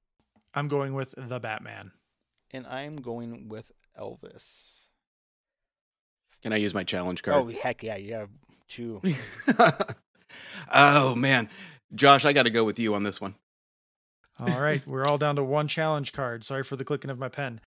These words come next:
Speaker 1: I'm very cynical on the, the hair and makeup one, just because, uh,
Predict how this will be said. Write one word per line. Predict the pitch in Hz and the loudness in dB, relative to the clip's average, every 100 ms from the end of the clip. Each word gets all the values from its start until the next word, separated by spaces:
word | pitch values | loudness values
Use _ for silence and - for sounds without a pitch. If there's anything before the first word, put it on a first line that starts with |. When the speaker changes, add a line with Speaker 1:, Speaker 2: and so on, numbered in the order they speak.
| _ _ _ _ | _ _ _ _
Speaker 1:
I'm | - 156 | -2 2
very | 190 175 | 2 2
cynical | - 175 165 165 | 0 0 0 0
on | 151 | 0
the, | 143 139 131 | 0 0 0
the | 135 | -4
hair | 120 139 | -4 -4
and | 131 | -4
makeup | 123 131 147 | -6 -4 -4
one, | 151 156 160 151 | -4 -4 -4 -8
just | 127 135 - | -8 -8 -8
because, | 135 135 131 123 107 | -8 -4 -4 -4 -8
uh, | 139 | -8